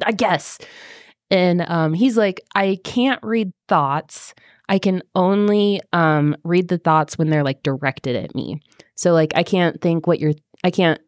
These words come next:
read what you're thinking right now. But if you all of a sudden were like, 'Oh, Poe is tall,' that's something that would, like, register on my, like, radar."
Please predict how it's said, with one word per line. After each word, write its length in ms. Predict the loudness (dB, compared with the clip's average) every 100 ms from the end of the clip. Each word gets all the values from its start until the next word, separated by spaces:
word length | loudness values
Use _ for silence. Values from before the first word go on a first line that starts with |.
| -6
read 320 | 0 2 2
what 100 | 0
you're 140 | 0 0
thinking 340 | 0 0 0
right 220 | -2 -2
now. 320 | 0 0 0
But 160 | 0 0
if 160 | 0 0
you 400 | 2 2 2 0
all 120 | 0
of 60 | 2
a 60 | 0
sudden 240 | 0 0
were 120 | 0
like, 200 | 0 -2 0
'Oh, 220 | 0 0
Poe 480 | 0 2 4 4 2 2
is 340 | 2 2 0
tall,' 500 | -2 0 2 2 -2 -10 -20 -20 _
that's 240 | -2 0 0
something 340 | 2 2 4
that 80 | 4
would, 140 | 2
like, 160 | 0 0
register 500 | 0 0 -2 -2 -2
on 140 | -2
my, 100 | -2
like, 140 | -6 -4
radar." 460 | 0 0 -2 -6 -10